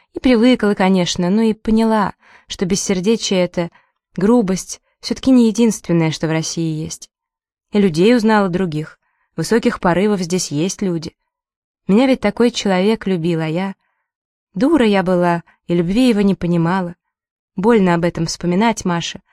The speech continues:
больно и счастливо. Знаешь, как Чехов написал: «Если видел в своей жизни Индийский океан,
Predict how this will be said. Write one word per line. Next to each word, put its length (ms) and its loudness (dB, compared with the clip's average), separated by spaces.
больно 380 2
и 200 -6
счастливо. 720 -6
Знаешь, 260 2
как 200 -2
Чехов 400 -2
написал: 560 -6
«Если 260 0
видел 280 2
в 60 -6
своей 280 0
жизни 380 2
Индийский 480 -2
океан, 500 -4